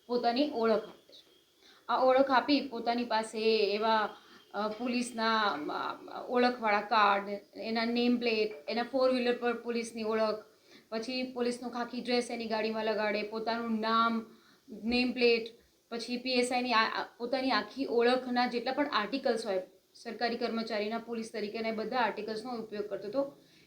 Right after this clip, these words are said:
એનું મુખ્ય કામ હતું જમીન લે વેચમાં મોટા તોડ કરવા અને લોકોની સાથે, અ, છેતરપિંડી કરી, પોલીસની ઓળખાણ આપી, દબાણમાં લઈ અને જે તે કામ કરી એમની સાથે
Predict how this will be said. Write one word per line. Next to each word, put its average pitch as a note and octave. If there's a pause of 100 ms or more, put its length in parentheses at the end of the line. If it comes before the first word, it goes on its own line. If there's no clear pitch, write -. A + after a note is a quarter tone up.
(120)
એનું C#4+
મુખ્ય D4
કામ C4+
હતું D4 (440)
જમીન C4+
લે C4
વેચમાં C4+
મોટા A3+
તોડ G#3
કરવા A#3 (460)
અને B3
લોકોની A#3+
સાથે, A3+
અ, F#3
છેતરપિંડી C4+
કરી, C#4
પોલીસની A#3
ઓળખાણ G#3+
આપી, C#4
દબાણમાં B3+
લઈ C4+
અને C4
જે A3
તે A#3+
કામ A#3
કરી C#4+
એમની A#3+
સાથે A3+